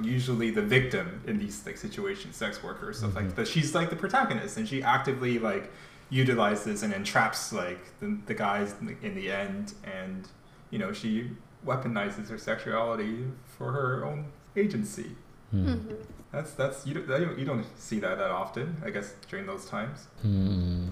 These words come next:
Speaker 2: I'm trying to think what, what other movie has that.
Speaker 1: Yeah,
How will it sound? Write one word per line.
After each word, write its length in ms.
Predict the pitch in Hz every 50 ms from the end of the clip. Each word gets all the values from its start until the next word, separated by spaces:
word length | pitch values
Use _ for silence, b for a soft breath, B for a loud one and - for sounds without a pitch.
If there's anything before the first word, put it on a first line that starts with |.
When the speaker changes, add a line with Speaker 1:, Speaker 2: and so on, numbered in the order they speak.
| - -
Speaker 2:
I'm 160 | 104 95 90
trying 260 | - - 98 95 90
to 60 | 87
think 420 | - - 90 87 87 85 - - -
what, 200 | 92 90 90 85 95 98
what 260 | 101 101 98 95 92
other 320 | 92 90 87 - - 90
movie 560 | 87 87 87 87 85 85 85 85 82 82 82 - - - - - - - -
has 280 | 107 101 90 87 -
that. 300 | - 90 85 85 - - - - - - -
Speaker 1:
Yeah, 420 | 139 143 139 117 104 - - 131